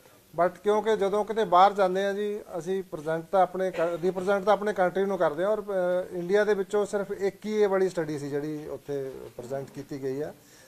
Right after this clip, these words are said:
ਸੋ ਇਹ ਦੇਸ਼ ਵਾਸਤੇ ਮਾਣ ਦੀ ਗੱਲ ਹੈ ਜੀ, ਅਸੀਂ ਰੀ-, ਇੰਡੀਆ ਨੂੰ ਹੀ represent ਕਰਦੇ ਆ।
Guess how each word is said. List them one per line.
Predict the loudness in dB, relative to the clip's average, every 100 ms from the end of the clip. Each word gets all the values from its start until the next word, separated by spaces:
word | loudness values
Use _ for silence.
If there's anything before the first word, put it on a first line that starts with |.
| -12
ਸੋ | -6 0
ਇਹ | 0
ਦੇਸ਼ | 2 4 4 6
ਵਾਸਤੇ | 4 4 2
ਮਾਣ | 0 0
ਦੀ | -2 0
ਗੱਲ | 0 0
ਹੈ | -2
ਜੀ, | -2
ਅਸੀਂ | -2
ਰੀ-, | 0 0
ਇੰਡੀਆ | 2 2
ਨੂੰ | 2 2
ਹੀ | 0
represent | -2 -2 -6 -4
ਕਰਦੇ | -4 -2 -4
ਆ। | -6